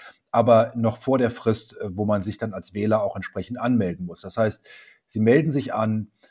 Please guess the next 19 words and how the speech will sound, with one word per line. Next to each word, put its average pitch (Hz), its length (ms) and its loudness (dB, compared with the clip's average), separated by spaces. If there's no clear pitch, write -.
äh, 95 40 -8
an 113 340 -2
einer 127 160 2
neuen 117 300 4
Adresse, 107 440 -2
an 113 120 -6
einer 104 160 -4
fiktiven 147 520 -2
Adresse. 123 440 0
Es - 140 -6
gibt 123 220 -4
Berichte, 117 540 2
äh, 104 260 2
von, 110 520 0
äh, 101 200 -6
von, 104 360 -6
äh, 101 240 -12
investigativen 110 760 -4
Journalistinnen, 107 800 -4